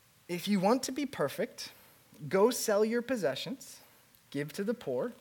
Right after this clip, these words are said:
you will have treasure in heaven, then come follow me." Kind of makes sense, right? It's like, hey, you wanna step into eternity?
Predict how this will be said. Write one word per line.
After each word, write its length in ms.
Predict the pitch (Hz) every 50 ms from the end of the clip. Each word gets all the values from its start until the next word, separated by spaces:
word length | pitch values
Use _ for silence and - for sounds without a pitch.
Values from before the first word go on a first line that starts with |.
| - - - - _ _
you 200 | - 135 131 143
will 120 | 156 180 196
have 200 | 190 196 190 -
treasure 340 | - - 160 143 143 156 180
in 80 | 196
heaven, 380 | 185 151 127 104 120 131 175 190 - - _ _ _ _ _ _ _ _ _ _ _ -
then 180 | - 131 135 139
come 380 | - - - 135 135 143 151
follow 480 | 143 - 131 104 110 117 123 127 139 139
me." 260 | 147 185 277 269 139 123 - - _ _ _ _ _ _ - _ _ _ _ _ _ _ _ _ _ _ _ _
Kind 260 | - - 220 240 269 247
of 100 | 196 175
makes 240 | 180 175 165 -
sense, 640 | - - - - - - - 269 254 190 165 - -
right? 240 | 156 156 175 208 208 208 -
It's 220 | 170 151 - -
like, 240 | 180 165 156 - - - - - - _ _ - - _
hey, 100 | - 202
you 220 | 190 180 190 202 202
wanna 240 | 214 226 233 220 208
step 380 | - - - 226 214 202 -
into 460 | 220 226 240 220 - - 240 240 226
eternity? 720 | 226 214 196 - - - - 220 220 233 262 254 285 320